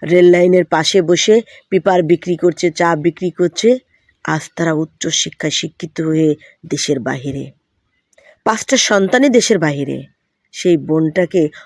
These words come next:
রত্নগর্ভা উপাধি দেয়া হয়েছে। খুব ভালো লাগলো এরকম একটা গল্প শুনে। আমার পাশের সিটের সামনে এক আপা বইছিল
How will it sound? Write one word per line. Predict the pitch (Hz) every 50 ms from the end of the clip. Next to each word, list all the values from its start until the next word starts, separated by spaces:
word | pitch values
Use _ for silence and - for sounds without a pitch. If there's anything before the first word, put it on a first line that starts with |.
| - -
রত্নগর্ভা | 156 170 165 156 - 165 180 175 175 151 147 151 147 151 147 143 165 175 156 156 - - - _ _ _ _ _ _ -
উপাধি | - - - 160 151 147 147
দেয়া | 127 143 143 143 139
হয়েছে। | 143 143 135 - - - 170 151 - _ _ _ _ _ - _ _ _ -
খুব | - - 247 196
ভালো | 190 196 214 240 285
লাগলো | 302 277 226 175 - 147 139 131 - _ _ _ -
এরকম | 165 175 180 - 185 175 175
একটা | 170 - - 185 165 135
গল্প | 160 165 160 156 160 - 165
শুনে। | - - 180 180 196 220 - _ _ _ _ _ - - -
আমার | - 247 269 285 302 285 - - - - _ -
পাশের | 214 196 185 - - 269 277
সিটের | - - - - 269 226 320 277 220 208 - - - _ -
সামনে | - - 190 180 180 185 196 220 220 -
এক | - 247 240 - -
আপা | 180 156 - - 165
বইছিল | 156 151 143 147 139 - - 147 -